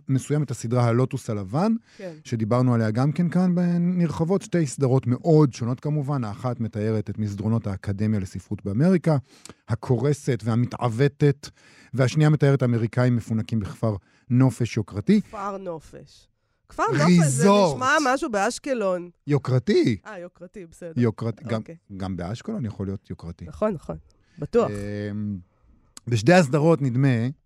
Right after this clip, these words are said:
Speaker 1: שזירת ההתרחשות הזאת היא רק תפאורה לכתב האשמה ש-, שהוא משיק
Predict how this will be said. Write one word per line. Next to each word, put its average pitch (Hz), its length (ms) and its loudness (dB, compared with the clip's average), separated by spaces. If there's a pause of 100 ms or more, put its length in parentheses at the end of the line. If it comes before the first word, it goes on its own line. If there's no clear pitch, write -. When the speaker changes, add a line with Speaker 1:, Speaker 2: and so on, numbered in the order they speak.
(480)
Speaker 1:
שזירת 127 540 0
ההתרחשות 127 580 0
הזאת 120 240 2
היא 107 120 -2
רק 117 120 0
תפאורה 120 480 -2
לכתב 117 440 -4
האשמה 110 520 -4 (380)
ש-, - 180 -14 (380)
שהוא 107 240 -6
משיק 117 380 -6